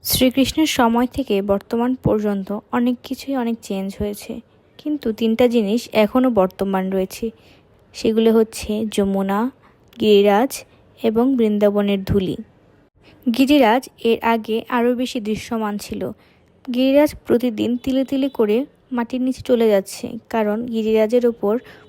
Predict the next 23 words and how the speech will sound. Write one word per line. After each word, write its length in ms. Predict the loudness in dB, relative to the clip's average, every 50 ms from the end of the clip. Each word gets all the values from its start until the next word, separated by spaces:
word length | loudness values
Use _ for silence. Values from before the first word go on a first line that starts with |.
| _ _ -4
পুলস্ত্য 440 | -2 2 2 2 0 0 -2 0 2
ঋষির 540 | 2 2 0 -2 -4 -6 -4 -4 -6 -4 -2 -2
অভিশাপ 460 | -2 -2 -2 -6 -4 -4 -4 -4 -4 -6
ছিল। 280 | -10 -8 -8 -8 -8 -10 -12 _ _ _ _ _ _ _ _ _ -2
তাই 340 | 0 2 2 2 0 -2 -4 -10 _ _ _ _ _ _ -4
আগামী 400 | -2 0 2 2 2 0 -2 -4 -6 -6
কিছু 220 | -8 -8 -8 -14
প্রজন্ম 540 | -2 0 2 4 4 2 2 2 2 0 0
পরে 400 | 2 2 2 4 2 2 0 -2 -6 -14 -20 _ _ _ -8 -4
গিরিরাজ 480 | 0 0 2 4 4 4 4 2 0 -4 _ _ _ _ -4
আর 140 | -4 -4 0 2
দর্শন 360 | 2 2 2 0 -4 -6 -2
করা 240 | 0 2 2 2 2
যাবে 260 | 2 2 0 0 -2
না, 120 | -4 -8
শুধু 400 | -10 -10 -10 -6 -2 -2 -2 -2 -4 -10 -20 -20 -8
চিহ্নিত 340 | -2 0 2 2 2 2 0
করা 260 | 2 4 6 4 6
যাবে 280 | 4 4 2 4 4 2
এ-, 40 | 2 0
এখানে 360 | -2 -4 0 4 4 6 6 6
গিরিরাজ 400 | 6 6 6 6 6 4 2 0
ছিলেন। 420 | -2 -6 -6 -6 -6 -6 -8 -12